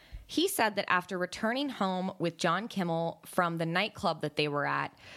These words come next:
the two men and Paul's wife, Evelyn, sat by the fireplace and talked, and they had a drink. After about an hour, Paul said that he went to bed, leaving John and Evelyn by the fireplace.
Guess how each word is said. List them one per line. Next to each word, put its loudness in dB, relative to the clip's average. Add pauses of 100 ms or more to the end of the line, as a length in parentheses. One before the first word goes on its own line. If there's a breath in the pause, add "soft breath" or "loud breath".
(220 loud breath)
the 2
two 2
men 0
and -2
Paul's 0
wife, 2
Evelyn, 0
sat 2
by 0
the -4
fireplace 0
and 0
talked, 0
and 0
they 0
had 2
a 0
drink. -4 (500 loud breath)
After 4
about 2
an -4
hour, 4 (520 loud breath)
Paul 6
said 0
that -2
he 0
went 0
to 0
bed, 2
leaving 2
John 2
and -2
Evelyn 0
by 0
the -4
fireplace. -2